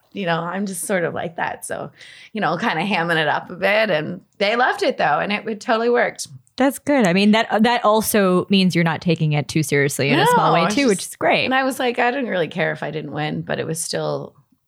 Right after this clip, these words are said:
Speaker 1: it was just really fun.
Speaker 2: That's
Speaker 1: Yeah, it was a cool
Speaker 2: awesome.
Speaker 1: experience.
Speaker 2: That's so cool. Thanks for sharing.
Speaker 1: <laughs>
Speaker 2: Oh, man.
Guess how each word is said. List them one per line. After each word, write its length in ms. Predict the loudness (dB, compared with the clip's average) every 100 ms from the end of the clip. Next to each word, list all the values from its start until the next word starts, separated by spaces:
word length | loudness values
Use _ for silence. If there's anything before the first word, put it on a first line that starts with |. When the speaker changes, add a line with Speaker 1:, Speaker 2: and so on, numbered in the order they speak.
| _
Speaker 1:
it 120 | -14
was 180 | -10 -10
just 180 | -10 -8
really 200 | -6 -6
fun. 360 | -6 -6 -8 -16 _
Speaker 2:
That's 160 | -6 -4
Speaker 1:
Yeah, 80 | -4
it 60 | -4
was 40 | -4
a 40 | -2
cool 160 | 0
Speaker 2:
awesome. 60 | 0
Speaker 1:
experience. 580 | 0 -6 -8 -8 -12 -18 -4
Speaker 2:
That's 300 | 2 2 0
so 260 | 0 0 0
cool. 440 | 0 0 2 4
Thanks 300 | 4 2 0
for 140 | 2 0
sharing. 840 | 2 0 2 2 2 2 0 0
Speaker 1:
<laughs> 40 | 2
Speaker 2:
Oh, 260 | 4 4
man. 500 | 6 6 6 4 2